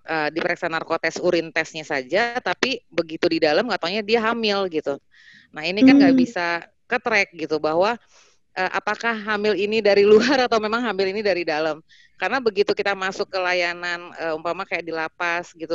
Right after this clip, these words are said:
Speaker 1: rutan gitu, atau ke rehabilitasi,
Speaker 2: Mm-mm.
Speaker 1: eh, kita tuh nggak pernah diberikan, eh, konseling atau diberikan apa sih, eh, pemeriksaan untuk, eh,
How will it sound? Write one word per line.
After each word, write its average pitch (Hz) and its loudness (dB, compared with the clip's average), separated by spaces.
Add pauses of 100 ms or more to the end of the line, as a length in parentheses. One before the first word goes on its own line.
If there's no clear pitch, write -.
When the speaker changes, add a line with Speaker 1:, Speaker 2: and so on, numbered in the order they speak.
Speaker 1:
rutan 170 -4
gitu, 165 -8
atau 156 -6
ke 160 -8
rehabilitasi, 160 -8 (560)
Speaker 2:
Mm-mm. 214 4
Speaker 1:
eh, 185 2
kita 240 -4
tuh 285 -8
nggak 165 -6
pernah 202 -2
diberikan, 185 -4 (320)
eh, 165 -6
konseling 185 -2
atau 175 -2
diberikan 165 -4
apa 160 -6
sih, 165 -10
eh, 160 -4
pemeriksaan 185 -4
untuk, 190 -4 (240)
eh, 175 -8